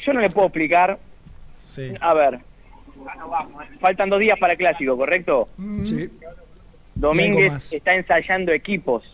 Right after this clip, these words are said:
Speaker 2: <clears throat> Sí.
Speaker 1: con
Speaker 2: ¿Equipos?
Speaker 1: trabajos tácticos. No, no,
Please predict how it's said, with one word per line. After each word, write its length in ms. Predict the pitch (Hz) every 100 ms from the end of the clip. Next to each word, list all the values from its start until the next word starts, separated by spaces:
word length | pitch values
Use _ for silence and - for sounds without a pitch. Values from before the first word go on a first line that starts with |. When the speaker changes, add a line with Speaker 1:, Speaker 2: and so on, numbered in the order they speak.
| -
Speaker 2:
<clears throat> 380 | - - - -
Sí. 140 | - - - 156 143
Speaker 1:
con 140 | -
Speaker 2:
¿Equipos? 40 |
Speaker 1:
trabajos 420 | 269 156 - 160 -
tácticos. 580 | 190 - 139 123 113 - -
No, 180 | 156 143
no, 180 | 131 117